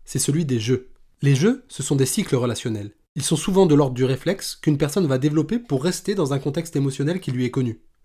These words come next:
Pour mieux comprendre, prenons un exemple. Le jeu commence quand l'un des protagonistes lance une amorce.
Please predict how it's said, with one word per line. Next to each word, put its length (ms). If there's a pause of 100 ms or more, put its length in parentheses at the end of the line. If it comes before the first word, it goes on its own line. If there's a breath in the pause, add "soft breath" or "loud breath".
(920)
Pour 120
mieux 100
comprendre, 600
prenons 260
un 80
exemple. 400 (800)
Le 160
jeu 160
commence 440
quand 140
l'un 180
des 120
protagonistes 800 (200)
lance 260
une 100
amorce. 560